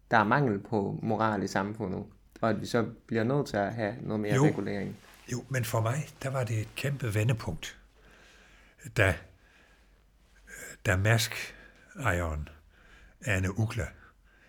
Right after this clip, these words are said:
Speaker 2: i forbindelse med Danske Bank, som hun vist nok var formand for, slog fast, at Danske Bank skal bygge på ordentlighed og tillid. Det er ikke nok,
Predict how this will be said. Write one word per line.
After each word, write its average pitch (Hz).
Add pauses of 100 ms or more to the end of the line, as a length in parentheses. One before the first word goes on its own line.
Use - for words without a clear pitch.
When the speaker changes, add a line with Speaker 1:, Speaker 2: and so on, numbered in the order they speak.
(220)
Speaker 2:
i 117
forbindelse 120
med 85
Danske 104
Bank, 101
som -
hun 85
vist 90
nok 95
var 82
formand 92
for, - (1040)
slog 101
fast, - (800)
at 120
Danske 123
Bank -
skal -
bygge 117 (360)
på -
ordentlighed 98 (220)
og -
tillid. 87 (1500)
Det 123
er 127
ikke 131
nok, 123